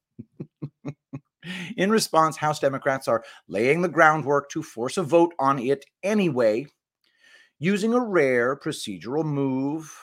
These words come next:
known as a discharge petition, which would require at least two hundred and eighteen signatures and the support of some Republicans to bring the legislation up for a vote. The package allocates sixty billion dollars to Ukraine support, fourteen billion dollars in military assistance to Israel,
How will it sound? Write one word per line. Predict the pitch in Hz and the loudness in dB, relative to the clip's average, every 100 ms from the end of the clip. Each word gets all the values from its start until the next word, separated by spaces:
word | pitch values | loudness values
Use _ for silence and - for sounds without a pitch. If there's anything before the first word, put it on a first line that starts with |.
| - _ _ _ _ _ | -20 _ _ _ _ _
known | 71 80 107 | -18 -12 -6
as | 135 135 | -4 -2
a | 160 | -4
discharge | 123 160 131 - 131 110 110 - | -2 -2 -2 -2 0 2 0 -6
petition, | 110 - 101 - 120 110 | -16 -10 -10 -8 -8 -8
which | 110 | -10
would | 127 127 | -10 -10
require | 127 131 127 135 | -6 -2 0 0
at | - | -2
least | 104 - _ | -10 -14 _
two | - 92 | -14 -12
hundred | 90 98 | -10 -8
and | 110 | -8
eighteen | 101 - 92 87 | -8 -12 -12 -12
signatures | - 80 82 - 78 - - - - | -10 -10 -10 -10 -10 -12 -18 -20 -2
and | 151 165 156 | 4 4 2
the | 151 | -2
support | 165 147 147 | 0 0 2
of | 143 | 0
some | - 143 139 | 0 0 0
Republicans | 131 147 113 120 143 - | 0 -2 -2 -8 -10 -10
to | 143 | -10
bring | 107 120 135 | -4 -4 -4
the | 139 | -2
legislation | 131 120 - 90 78 | -2 -2 -8 -10 -10
up | 76 - | -16 -16
for | 69 71 | -18 -12
a | |
vote. | 71 120 - - _ - - - | -6 -4 -4 -12 _ -20 -14 -8
The | 143 | 0
package | 160 151 147 - - | 2 2 0 -4 2
allocates | 143 135 131 139 - | 4 4 -2 -8 -10
sixty | - 131 - 143 | -12 -12 -12 -6
billion | 139 147 160 156 | -4 -2 -2 2
dollars | 139 143 143 | 2 2 -2
to | - 139 | -10 -10
Ukraine | 170 - 156 147 | -10 -6 -6 -6
support, | - 151 156 - | -8 -6 -6 -6
fourteen | 104 - 151 156 | -10 -8 -8 -4
billion | 135 156 170 | -2 0 0
dollars | 160 151 160 156 | 4 4 2 -2
in | 127 | -2
military | 135 139 151 160 | -2 -2 -2 -2
assistance | 156 151 160 151 | -4 -8 -10 -14
to | - | -12
Israel, | 151 147 147 | -10 -2 -2